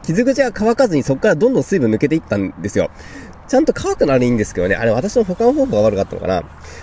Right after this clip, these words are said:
あ、とりあえず、えっと、草木、えっとね、草木灰とかつける人ないです。この方法なら。えっと、草木灰つける場合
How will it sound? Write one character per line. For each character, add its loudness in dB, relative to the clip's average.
あ、 -2
と 0
り 6
あ 6
え 4
ず、 2
え 4
っ -
と、 4
草 0
木、 4
え 4
っ 2
と -4
ね、 2
草 4
木 4
灰 2
と -6
か -2
つ -18
け -2
る -2
人 -6
な 4
い 4
で 0
す。 -12
こ -6
の -2
方 -4
法 -8
な -2
ら。 -4
え 2
っ -20
と、 4
草 4
木 2
灰 4
つ -16
け 4
る 2
場 4
合 4